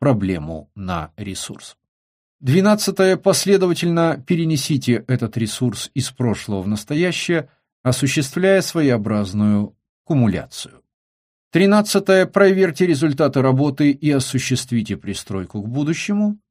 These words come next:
Упражнение двадцать первое. Расслабьтесь и, отталкиваясь от своих затруднений в жизни, позвольте себе лениво и отстранённо подумать о том, что в собственной жизнедеятельности вы точно воспроизводите проблемы своих родственников.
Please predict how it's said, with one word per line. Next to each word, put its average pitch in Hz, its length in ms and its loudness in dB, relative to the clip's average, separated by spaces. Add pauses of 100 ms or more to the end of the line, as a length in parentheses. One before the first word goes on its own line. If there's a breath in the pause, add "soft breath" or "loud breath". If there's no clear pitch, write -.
(540)
Упражнение 190 580 4
двадцать 202 480 0
первое. 117 580 0 (440)
Расслабьтесь 170 880 0 (100)
и, 170 80 2
отталкиваясь 143 880 2
от 135 120 -6
своих 139 300 0
затруднений 123 560 0
в 98 60 -2
жизни, 101 540 -4 (340)
позвольте 127 520 0
себе 107 300 -2
лениво 104 480 0
и 127 220 -4
отстранённо 107 800 -4
подумать 101 580 -6
о 98 80 -6
том, 123 360 -2 (340 soft breath)
что - 240 -4
в 135 60 -6
собственной 107 580 -4
жизнедеятельности 101 880 -4
вы 110 160 0
точно 95 400 -8
воспроизводите 98 800 -8
проблемы 98 480 -4
своих 117 320 -8
родственников. 165 640 -8